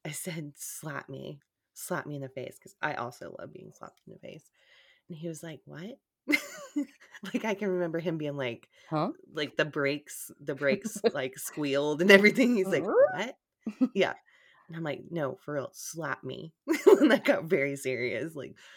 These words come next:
Speaker 1: "Fucking slap me." <laughs> And, like, he did. And it was such, like, a pussy slap. <laughs> But we just continued, and so the next day, he was like,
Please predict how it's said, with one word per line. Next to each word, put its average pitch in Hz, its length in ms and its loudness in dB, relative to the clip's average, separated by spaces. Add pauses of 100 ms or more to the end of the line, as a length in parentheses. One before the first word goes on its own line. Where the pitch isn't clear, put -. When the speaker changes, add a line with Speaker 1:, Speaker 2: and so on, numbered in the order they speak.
(140)
Speaker 1:
"Fucking 170 360 -2
slap 143 420 2
me." 139 280 -6 (120)
<laughs> 196 200 -10
And, 226 320 -8
like, - 160 -20
he - 300 -16 (160)
did. - 380 -14 (720)
And 226 120 2
it 185 80 4
was 190 200 0
such, 151 240 -10
like, 151 220 -8
a 143 60 -8
pussy 127 400 -8
slap. 113 460 -6 (120)
<laughs> 226 1120 -6
But 147 120 -4
we 151 120 -4
just 160 240 -10
continued, 147 1000 -4
and 156 140 -10
so 147 140 -10
the 147 120 -10
next 143 380 -8
day, 135 500 -4 (880)
he 175 180 0
was 175 280 -6
like, 165 560 -10